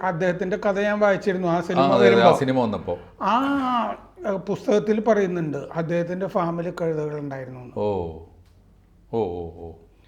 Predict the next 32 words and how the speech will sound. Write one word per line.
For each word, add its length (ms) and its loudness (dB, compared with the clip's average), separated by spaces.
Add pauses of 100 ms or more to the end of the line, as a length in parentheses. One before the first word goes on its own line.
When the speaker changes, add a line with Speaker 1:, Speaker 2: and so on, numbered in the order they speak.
(180)
Speaker 1:
അപ്പൊ 260 2
ഈ 320 0
പാല് 340 2
ഈ 100 2
പറഞ്ഞ 300 -2
പോലെ 260 -2
വലിയ 400 -2
വിലയുള്ളതാണ് 800 -2
ഈ 20 -12
കോസ്മെറ്റിക്സിന് 840 -6
ഉപയോഗിക്കുന്നതുകൊണ്ട്. 760 -6 (180)
Speaker 2:
അതെ. 240 -6 (260)
Speaker 1:
പക്ഷേ 180 4
ഈ, 360 4
Speaker 2:
പ-, 540 -2
Speaker 1:
ഈ, 120 4
Speaker 2:
പക്ഷേ 160 8
ചൈന 400 4 (240)
ഈ 40 -4
Speaker 1:
ഈ 20 -4
Speaker 2:
പാലിന് 360 8
വേണ്ടിയല്ല. 20 12
Speaker 1:
വാർത്തകളില് 760 8
ഇതിനു 520 6
വേണ്ടിയിട്ടാണെന്ന് 680 4
പറയുന്നില്ല, 520 2
ഈ 160 2
ജെലാറ്റിന് 580 2
വേണ്ടിയിട്ടാണ്, 580 -2
മരുന്നിന് 480 0
വേണ്ടിയിട്ടാണെന്നാണ് 880 0
പറയുന്നത്. 520 -4